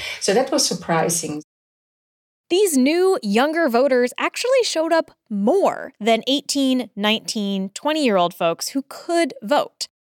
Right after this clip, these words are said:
Speaker 2: And that's good because there's a lot of research that shows that voting is a habit. If you don't vote in the first election that you're eligible to, you are far less likely to become a habitual voter.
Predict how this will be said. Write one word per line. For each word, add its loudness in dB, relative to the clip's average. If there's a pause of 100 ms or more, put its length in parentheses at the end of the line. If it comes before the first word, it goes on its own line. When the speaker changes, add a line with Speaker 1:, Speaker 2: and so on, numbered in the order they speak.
(240)
Speaker 2:
And -2
that's 0
good 2
because 0
there's 2
a 2
lot 0
of -2
research -2
that -2
shows 0
that 0
voting 0
is -4
a 0
habit. -8 (320)
If 0
you 0
don't 2
vote 0
in -2
the -4
first -4
election 0
that -2
you're -4
eligible -2
to, -2 (100)
you -2
are 4
far 0
less -2
likely -2
to -4
become 0
a -2
habitual -2
voter. -2